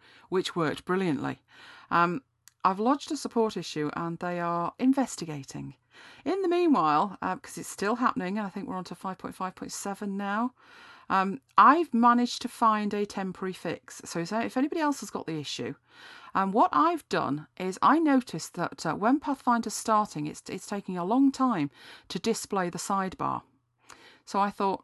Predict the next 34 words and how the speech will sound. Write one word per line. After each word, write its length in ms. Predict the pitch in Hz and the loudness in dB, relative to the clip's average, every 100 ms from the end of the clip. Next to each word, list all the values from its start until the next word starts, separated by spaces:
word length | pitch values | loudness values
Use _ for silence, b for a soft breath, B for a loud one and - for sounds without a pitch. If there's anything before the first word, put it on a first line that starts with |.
| - | 0
"Hmm, 240 | 285 139 135 _ - | 0 0 -4 _ 0
I'll 200 | 180 170 | 2 2
make 260 | 196 339 - | 2 0 0
a 60 | |
new 200 | 220 233 | 2 2
sidebar, 600 | 254 202 165 143 147 143 | 2 0 -2 -2 -6 -6
just 220 | - 170 170 | -6 -8 -8
a 40 | |
very 240 | 208 220 | -2 -2
basic 440 | 226 185 180 - - | -2 -4 -4 -8 -8
one 140 | 151 | -8
with, 140 | 156 - | -8 -10
with 100 | 160 | -10
just 220 | 170 - - | -10 -12 -6
the 80 | 170 | -4
absolute 340 | 180 175 151 | -4 -4 -4
minimum 400 | 170 175 156 143 | -4 -2 -4 -6
in 100 | 131 | -8
it, 260 | - - - B B B B B | -12 -16 -20 B B B B B
um, 280 | 170 170 180 - | 0 2 0 -2
with 220 | 190 202 | 0 0
just 200 | 185 - | -2 -4
the 60 | 185 | -4
default 400 | 185 - 156 - | -2 -2 -4 -2
settings," 500 | 233 - 151 139 175 | -4 -2 0 0 0
and 120 | 190 | -2
I 100 | 196 | 0
did, 380 | 240 233 240 - | 0 0 -2 -4
and 220 | 180 190 | -4 -2
that 220 | 202 190 - - | 2 0 -2 -10
has 240 | 175 190 | -8 -8
temporarily 500 | - 185 170 165 156 | -6 -6 -4 -4 -4
fixed 380 | 147 170 - - | -6 -8 -10 -12
it. 160 | 90 | -12